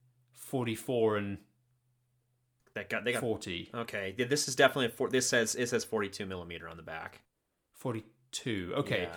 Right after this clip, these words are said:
Speaker 1: so yeah, that's right. So with the, with the, with generation one and two, the small one was very small,
Speaker 2: Uh-huh.
Speaker 1: and now with the new generation, the large one is very large.
Speaker 2: Gotcha.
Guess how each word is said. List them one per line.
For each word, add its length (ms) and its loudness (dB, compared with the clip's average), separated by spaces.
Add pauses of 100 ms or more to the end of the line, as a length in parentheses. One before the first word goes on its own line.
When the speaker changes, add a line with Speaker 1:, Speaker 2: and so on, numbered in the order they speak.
(140)
Speaker 1:
so 280 8 (720)
yeah, 220 6
that's 240 4
right. 260 4 (240)
So 240 4 (300)
with 260 2
the, 220 2
with 180 0
the, 140 0 (180)
with 240 -4
generation 640 0
one 200 4
and 200 2
two, 540 0 (520)
the 220 -2
small 420 6
one 260 4
was 140 -2
very 360 4
small, 460 0
Speaker 2:
Uh-huh. 260 -2 (600)
Speaker 1:
and 160 -2
now 240 4
with 220 -2
the 60 0
new 240 2
generation, 840 2
the 100 2
large 400 4
one 160 2
is 120 -2
very 340 4
large. 600 2
Speaker 2:
Gotcha. 500 -2